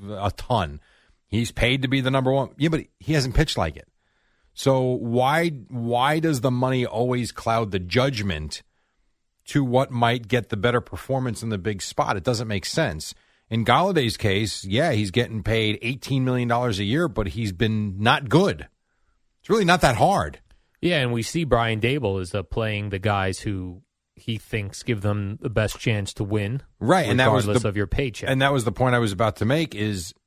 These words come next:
Speaker 1: he doesn't care what the Giants paid him 'cause he didn't pay him. He comes in as a first-year coach. "All right, this is my team. I'm gonna play the best guys. You, sir, are not that right now. So, sorry." I love that.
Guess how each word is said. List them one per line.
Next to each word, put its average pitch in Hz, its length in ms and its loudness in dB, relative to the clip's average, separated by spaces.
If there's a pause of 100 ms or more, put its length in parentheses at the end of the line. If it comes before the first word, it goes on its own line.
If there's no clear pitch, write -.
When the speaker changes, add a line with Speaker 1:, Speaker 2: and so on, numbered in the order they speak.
(180)
Speaker 1:
he - 280 -2
doesn't 131 400 2
care 180 300 0
what 127 160 -2
the 101 80 -8
Giants 95 360 -2
paid 104 200 0
him 135 120 -4
'cause 113 120 -4
he 107 140 2
didn't 180 160 0
pay 180 160 4
him. 90 200 -2 (340)
He 160 220 -2
comes 170 380 2
in 127 120 2
as 143 120 0
a 120 80 0
first-year 143 440 -2
coach. 127 320 0
"All 139 60 4
right, 113 140 0
this 120 180 -2
is 131 80 -4
my 120 140 0
team. 101 300 -2
I'm 110 80 0
gonna 139 100 0
play 156 100 4
the 147 80 0
best 147 220 2
guys. 87 360 0 (460)
You, 143 240 2
sir, 170 180 0
are 147 260 2
not 123 280 0
that 143 180 2
right 92 160 0
now. 76 340 -10
So, 110 380 -2 (120)
sorry." 113 460 0 (680)
I 143 100 4
love 180 260 4
that. 73 240 -2